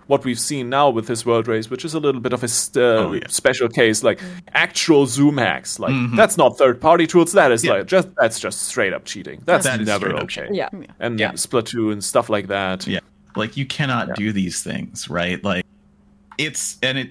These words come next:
Speaker 2: you're, you're completely correct. It's because of the hundred percent no. Well, but if it was
Speaker 1: <laughs>
Speaker 2: a hundred percent no, then how would we even be able to do anything? Because
Speaker 1: Yeah, why is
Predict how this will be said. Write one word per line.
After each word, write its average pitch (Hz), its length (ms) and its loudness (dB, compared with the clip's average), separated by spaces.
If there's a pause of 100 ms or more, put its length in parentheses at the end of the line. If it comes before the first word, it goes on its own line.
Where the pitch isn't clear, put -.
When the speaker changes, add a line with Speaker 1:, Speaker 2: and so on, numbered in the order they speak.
(100)
Speaker 2:
you're, 113 380 -4
you're 98 360 0
completely 107 600 -4
correct. 95 360 -4
It's - 140 -10
because 117 380 -4
of 101 180 -6
the 90 300 -4 (240)
hundred 135 280 -4
percent 120 440 -6 (180)
no. 95 420 0 (580)
Well, 156 340 -4
but 135 280 -4 (440)
if 143 180 -4
it 123 100 -4
was 160 160 -2
Speaker 1:
<laughs> 160 60 -2
Speaker 2:
a - 0 -
hundred 131 220 0
percent 117 300 -4
no, 98 240 0 (320)
then 113 300 -4 (120)
how 160 240 -4
would 165 100 -6
we 151 120 -4
even 135 260 -4
be 120 160 -2
able 113 160 -4
to 101 120 -2 (180)
do 127 420 -2
anything? 92 580 -2
Because 104 300 -2
Speaker 1:
Yeah, - 100 -2
why 254 140 -2
is 277 80 -4